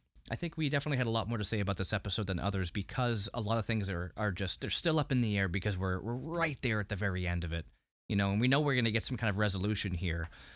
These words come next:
Um, just because it, it's gonna lead into more of a multiverse type thing we're gonna get into. There's probably gonna be a little bit of a, of a cliffhanger at the end of it, just because they wanna entice us to be ready for the Multiverse of Madness.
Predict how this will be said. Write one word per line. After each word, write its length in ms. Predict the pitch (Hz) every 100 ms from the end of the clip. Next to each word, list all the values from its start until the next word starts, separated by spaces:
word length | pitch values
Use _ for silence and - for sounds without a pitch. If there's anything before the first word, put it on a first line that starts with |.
| - -
Um, 400 | 107 92 85 85 - -
just 240 | 151 131 -
because 320 | 120 110 104
it, 80 | - 113 -
it's 220 | - -
gonna 200 | 143 127
lead 320 | 117 151 143
into 400 | 127 127 - 123
more 240 | 104 107
of 80 | 98
a 20 |
multiverse 480 | 107 143 143 135 127
type 220 | - 120
thing 180 | - 117
we're 100 | 113
gonna 160 | 110 107
get 120 | 107
into. 280 | 107 101 110
There's 140 | 104
probably 260 | - 127 131
gonna 140 | 131
be 120 | 120 113
a 60 |
little 300 | 139 214 277
bit 160 | 247 240
of 120 | 190
a, 200 | 139 135
of 160 | 147 113
a 40 |
cliffhanger 1200 | 104 - 156 147 - - - _ - 143 143 143 101
at 120 | 120
the 140 | 98
end 180 | 110 135
of 100 | 139
it, 80 | 151
just 240 | 147 123 -
because 220 | 113 101
they 80 | 107
wanna 260 | 101 95 -
entice 400 | 101 110 110 123
us 120 | 110
to 80 | 104
be 120 | 98
ready 280 | 90 90 101
for 100 | 101
the 80 | 104
Multiverse 500 | 110 123 120 123 127
of 80 | 131
Madness. 500 | 131 143 147 -